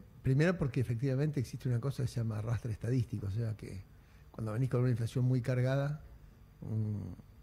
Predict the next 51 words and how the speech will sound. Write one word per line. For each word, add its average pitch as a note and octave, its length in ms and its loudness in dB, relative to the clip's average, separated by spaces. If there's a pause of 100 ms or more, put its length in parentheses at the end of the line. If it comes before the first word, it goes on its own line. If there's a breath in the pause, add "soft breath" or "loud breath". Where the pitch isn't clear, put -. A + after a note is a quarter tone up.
(440)
un, A2 280 -2
un A#2+ 140 2
tramo B2 280 -2
de A#2+ 40 4
esa B2 160 2
medición A#2 380 2
pasa A#2+ 380 -4 (100)
inexorablemente A#2+ 800 2
al G#2+ 80 0
siguiente, A2 520 -2
¿no? B2 240 -6
Así G#2 200 -2
se - 100 -4
hace A2+ 160 -2
estadísticamente. G#2 840 -2
Así A2 180 -8
que, A2 200 2
eh, F#2+ 80 -2 (1040 soft breath)
si G#2 200 -2
vos A#2 240 2
tenés A#2+ 200 2
que C3 100 2
mirar B2 280 4
la G2 100 -6
inflación G2+ 360 0
del C3 140 4
mes, C3 260 2
le C#3 100 2
tenés A2 240 -4
que A2 60 -4
sacar G#2+ 240 -2
ese G#2 140 -4
efecto G#2 340 -4
inercial G2 560 -4 (140)
que - 80 -10
está - 180 -8
en G2+ 140 -6
los F#2 160 -8
cómputos. - 640 -8 (840 soft breath)
Em, A#2+ 360 2 (280)
segundo, D#3 400 6
que C#3+ 100 4
más B2+ 180 2
allá B2 160 4
de B2 120 2
lo A2 100 0
que A#2+ 100 2
él A2+ 220 2
diga, A2+ 400 4
la G2+ 100 -2
apreciación G#2+ 760 -4